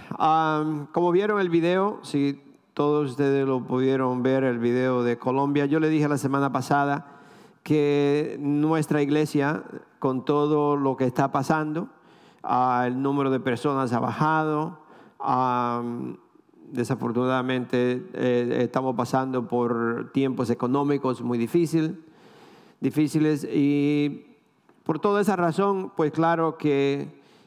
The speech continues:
eh, eh, las ofrendas y todo eso ha bajado. Pero gracias a Dios que la iglesia ha podido, eh, se-, seguir, ah, apoyando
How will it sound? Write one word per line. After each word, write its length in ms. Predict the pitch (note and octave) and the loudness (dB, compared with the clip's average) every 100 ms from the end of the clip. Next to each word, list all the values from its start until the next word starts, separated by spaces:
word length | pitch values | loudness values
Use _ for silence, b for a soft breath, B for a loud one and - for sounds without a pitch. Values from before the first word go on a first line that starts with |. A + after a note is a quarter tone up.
| - | -10
eh, 60 | - | 0
eh, 760 | C3 C3 C3 C3+ B2+ C3 C3 B2+ | 2 2 2 0 0 2 0 0
las 240 | B2+ B2+ | -2 0
ofrendas 640 | C3 - D#3 D#3 D3+ D3 D3 | -2 0 0 2 0 0 -4
y 60 | |
todo 320 | C3+ C#3+ C#3 | -2 0 0
eso 260 | C#3 C3 C3 | 0 0 0
ha 60 | B2+ | 0
bajado. 680 | B2 A#2 C3+ C3 A#2 A2+ - _ _ B B B B B | -2 -2 -2 -2 -4 -12 -18 _ _ B B B B B
Pero 200 | - E3+ | 0 2
gracias 480 | E3 F#3 G#3 G3+ E3+ | 2 2 2 0 0
a 60 | D#3+ | 2
Dios 440 | D3+ F3 G3 F#3 | 2 2 2 -2
que 520 | - E3 D#3+ D#3 D#3 C3+ | -2 2 2 0 -2 -2
la 240 | C#3+ C#3+ | 2 2
iglesia 600 | C#3 D#3 F#3 F#3 G3 G#3+ B3+ - _ B B B B | 2 2 2 0 0 -2 -8 -16 _ B B B B
ha 240 | D3 D#3+ | 0 0
podido, 880 | E3+ F3 F#3+ G3 F#3+ F3+ E3+ D#3+ - - | 0 2 2 2 2 2 2 -2 -8 -6
eh, 100 | - | -4
se-, 340 | C3+ - E3 D3+ | -4 -4 -2 -2
seguir, 760 | - F3 D#3+ A3 G#3+ C3+ A2 - _ _ b b b - | 0 0 2 2 2 0 -12 -20 _ _ b b b -4
ah, 400 | - D3 D3+ D3 | 2 2 2 0
apoyando 800 | D3 D#3 D#3+ F#3 F#3 D3 B2+ A2+ | 0 0 0 0 0 -2 -4 -8